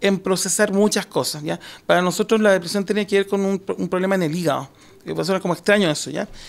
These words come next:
El hígado es un, es un órgano súper importante que, que, eh, ge-, genera mucha fuerza vital. O sea, de hecho, si uno, eh, lesiona un hígado, lo corta, eh, si tú cortas el setenta por ciento de un hígado, el treinta por ciento que queda puede regenerar el hígado. Entonces, el hígado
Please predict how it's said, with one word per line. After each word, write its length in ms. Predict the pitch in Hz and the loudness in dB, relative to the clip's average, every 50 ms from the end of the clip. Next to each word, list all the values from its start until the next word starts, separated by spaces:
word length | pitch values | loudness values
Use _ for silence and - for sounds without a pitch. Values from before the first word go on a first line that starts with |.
| - - - - - - | -18 -18 -16 -16 -6 -2
El 140 | - 170 185 | 0 2 4
hígado 220 | 202 220 240 233 | 4 4 4 4
es 60 | 226 | 2
un, 80 | 240 220 226 | 0 0 0
es 100 | 202 196 | 0 2
un 140 | 226 233 233 | 2 4 4
órgano 300 | 233 220 226 202 185 170 | 4 4 4 2 2 0
súper 200 | - 185 208 220 | 0 2 2 2
importante 560 | 233 - 240 - - - 226 220 220 226 190 | 2 2 2 4 4 4 4 2 2 0 -2
que, 180 | 185 - - - | -2 -2 -4 -4
que, 260 | - - 160 151 - - - - - - | -4 -4 -4 -4 -6 -10 -16 -18 -10 -4
eh, 240 | - 156 151 147 139 | 0 0 0 0 0
ge-, 280 | - - 196 - - - | 0 0 0 0 -2 -2
genera 320 | - 190 196 202 185 190 | 0 2 2 4 4 4
mucha 220 | 175 180 - - 190 | 4 4 4 2 2
fuerza 260 | - 214 196 - 202 | 2 2 2 2 2
vital. 420 | 196 196 175 190 151 151 190 226 - - _ - | 2 2 2 2 2 2 0 -4 -10 -16 _ -12
O 60 | - | -8
sea, 160 | - 143 139 | -6 -4 -4
de 60 | 147 | -4
hecho, 200 | 143 - 165 160 - - - - - - - | -4 -4 -4 -6 -6 -8 -16 -18 -18 -16 -10
si 160 | - - 175 | -4 0 2
uno, 280 | 180 190 190 180 - - | 2 4 2 2 0 -2
eh, 460 | 175 165 160 - - - - - - - - | -2 -2 -2 -2 -6 -10 -12 -14 -14 -12 -6
lesiona 500 | 190 165 156 - - 208 202 208 208 208 | -4 -4 -2 0 2 2 4 4 6 6
un 100 | 208 208 | 6 6
hígado, 300 | 214 208 196 180 180 180 | 6 4 4 4 4 4
lo 160 | 165 160 160 | 4 4 4
corta, 480 | - 202 185 165 - - 185 247 - - - - - - - | 4 4 4 2 0 0 -2 -2 -2 -6 -18 -20 -20 -16 -8
eh, 240 | - 147 143 127 - - | -4 -4 -4 -4 -6 -8
si 140 | - 165 | -6 -4
tú 120 | 156 170 160 | -2 -2 0
cortas 280 | 170 196 175 220 196 | 0 0 2 0 0
el 20 | - 196 | 0 0
setenta 240 | - 180 170 160 196 | -2 -2 0 0 0
por 100 | 175 196 | 0 0
ciento 280 | - 220 214 - - 202 | 0 0 0 2 2 2
de 40 | 196 | 2
un 40 | 202 | 2
hígado, 300 | 208 202 220 220 214 - | 2 2 2 2 2 0
el 160 | - 160 - | -2 -4 -2
treinta 260 | 175 185 190 185 185 | 0 0 0 0 -2
por 100 | 175 175 175 | -2 -4 -2
ciento 400 | - 196 185 165 - 208 214 214 - - - - | -2 -2 -2 0 0 0 0 -2 -4 -16 -18 -14
que 120 | - 165 | -10 -4
queda 240 | - 190 190 190 180 | 0 2 4 4 4
puede 160 | 165 185 185 | 4 4 2
regenerar 320 | 180 170 - 170 170 170 175 | 2 2 0 0 0 2 2
el 80 | 185 202 | 2 2
hígado. 300 | 180 156 151 151 165 - - - - | 2 2 2 0 -2 -6 -10 -18 -20
Entonces, 260 | - - - - 170 | -16 -8 -4 -2 -2
el 100 | 175 170 | 0 0
hígado 320 | 175 180 180 190 190 202 | 0 0 2 2 2 0